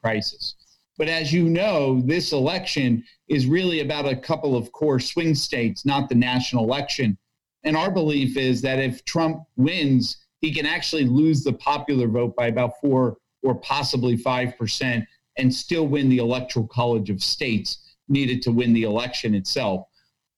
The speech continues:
Those six states that we're following the most closely are Florida, North Carolina, Arizona, Michigan,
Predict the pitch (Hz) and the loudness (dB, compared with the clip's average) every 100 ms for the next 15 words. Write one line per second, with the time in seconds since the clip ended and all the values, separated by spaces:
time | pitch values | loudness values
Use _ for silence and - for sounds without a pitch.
0 | _ 135 202 220 - 208 190 - 165 185 | _ -2 0 0 -2 -4 -4 -4 -4 -4
1 | 185 175 151 165 160 - 170 170 165 156 | -4 -6 -4 -2 -2 0 0 2 0 2
2 | 147 156 156 - 160 165 - 202 196 - | 2 2 0 -2 -2 -2 0 0 -2 -8
3 | _ - 127 - 147 160 170 202 240 - | _ -4 -4 -2 0 2 2 -2 -6 -10
4 | _ - 147 165 196 190 202 196 170 165 | _ 2 4 4 2 0 0 2 2 0
5 | 170 160 _ _ - 160 190 160 170 156 | -4 -6 _ _ -4 0 2 2 2 2
6 | 143 143 - _ _ _ _ - 135 165 | 0 -2 -12 _ _ _ _ 2 4 4
7 | 226 196 156 131 127 | 0 -4 -2 2 0